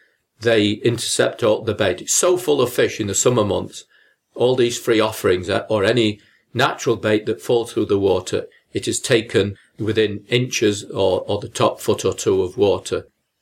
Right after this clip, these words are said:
So by knowing that, by feeding little and often, very often pellet, that is the bait in summer, hard pellet, lassoed pellet on the hook, then by feeding usually six pellets at a time,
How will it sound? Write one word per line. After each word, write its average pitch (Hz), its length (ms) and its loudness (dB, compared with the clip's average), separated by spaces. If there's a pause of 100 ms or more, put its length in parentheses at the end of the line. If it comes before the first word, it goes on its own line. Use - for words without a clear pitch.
So 117 280 2
by 127 420 2
knowing 139 480 2
that, 98 340 -2
by 104 180 2
feeding 127 440 0
little 117 600 0
and 113 100 -2
often, 104 360 -2
very 120 200 2
often 101 300 -4
pellet, 110 400 2 (180)
that - 140 -4
is - 100 -10
the 110 80 -2
bait 113 340 2
in 104 140 2
summer, 110 400 2 (240)
hard 113 300 0
pellet, 104 520 0
lassoed 110 580 0
pellet 101 360 0
on 101 100 -4
the 95 100 2
hook, 95 280 2 (400)
then 110 380 2 (140)
by 98 240 0
feeding 113 520 0
usually 127 520 -2
six - 320 2
pellets 120 380 0
at 110 120 -4
a 113 40 -6
time, 113 480 0